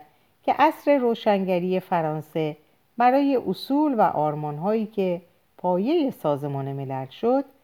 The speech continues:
اهمیت بسزایی داشت. شعار آزادی، برابری و برادری دویست سال پیش مردم فرانسه را متحد ساخت. امروزه همین کلمات باید همهٔ جهان را به هم پیوند دهد.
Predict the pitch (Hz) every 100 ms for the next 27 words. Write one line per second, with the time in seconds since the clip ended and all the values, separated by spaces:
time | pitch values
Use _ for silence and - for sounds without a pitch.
0 | _ _ - 131 127 127 139 202 175 196
1 | 139 - 120 147 240 165 - - - _
2 | _ _ _ _ _ _ - 139 143 156
3 | 156 156 143 151 143 160 214 262 214 143
4 | 139 135 139 156 254 147 127 131 131 131
5 | 139 147 156 _ _ _ _ 277 285 359
6 | - - 247 240 240 240 247 - - 160
7 | 147 160 185 - 147 131 135 - 254 247
8 | 151 - 139 127 139 - - - _ _
9 | _ _ _ _ _ _ 165 135 131 131
10 | 160 165 170 170 165 156 135 139 175 220
11 | 139 139 156 170 _ _ - 247 262 285
12 | 226 190 185 190 185 180 165 147 160 170
13 | 156 127 151 170 127 123 -